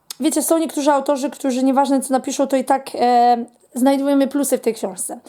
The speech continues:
I jak do tej pory Marcel Moss dla mnie był mistrzem, ale ta książka, Boże Święty, to była porażka. Ja się trochę czytałam, trochę się, em, czułam, jakbym czytała, em,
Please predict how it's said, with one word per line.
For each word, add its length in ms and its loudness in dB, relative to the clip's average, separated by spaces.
I 360 0
jak 220 2
do 100 -2
tej 120 0
pory 260 2
Marcel 380 2
Moss 200 2
dla 120 0
mnie 180 2
był 160 0
mistrzem, 500 0
ale 160 -2
ta 140 0
książka, 640 -2
Boże 320 0
Święty, 360 -4
to 80 0
była 140 2
porażka. 480 -2
Ja 80 2
się 100 -2
trochę 260 2
czytałam, 420 -2
trochę 260 2
się, 140 0
em, 680 0
czułam, 220 4
jakbym 260 0
czytała, 640 2
em, 800 2